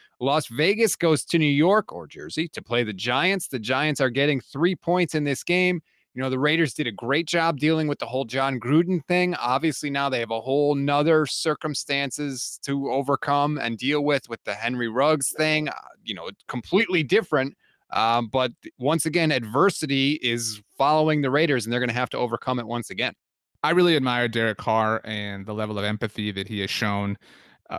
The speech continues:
Speaker 2: for Jon Gruden and Henry Ruggs. Contextually speaking, of course, I,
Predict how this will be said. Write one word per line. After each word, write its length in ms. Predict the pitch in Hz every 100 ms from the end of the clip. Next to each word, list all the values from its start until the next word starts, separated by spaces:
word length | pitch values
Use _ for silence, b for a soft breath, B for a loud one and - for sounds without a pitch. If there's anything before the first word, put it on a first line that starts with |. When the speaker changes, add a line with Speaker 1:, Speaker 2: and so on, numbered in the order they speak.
| -
Speaker 2:
for 300 | - 95 95 - _ -
Jon 260 | 143 127 117
Gruden 300 | 120 117 107
and 100 | 107
Henry 240 | 113 104
Ruggs. 560 | 104 104 101 101 - - - -
Contextually 520 | 147 156 - 151 131
speaking, 340 | - 117 120
of 140 | 104 -
course, 300 | 110 104
I, 100 | 107